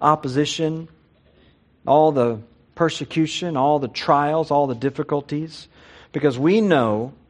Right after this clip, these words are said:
that we are already more than conquerors.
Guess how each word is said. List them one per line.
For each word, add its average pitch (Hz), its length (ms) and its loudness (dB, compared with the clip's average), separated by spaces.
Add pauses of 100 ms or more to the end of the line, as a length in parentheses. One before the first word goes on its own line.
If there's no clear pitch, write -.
(800)
that 139 220 2
we 156 220 6
are 139 200 4
already 170 920 4 (600)
more 139 840 2 (760)
than 117 640 -2 (880)
conquerors. - 840 -6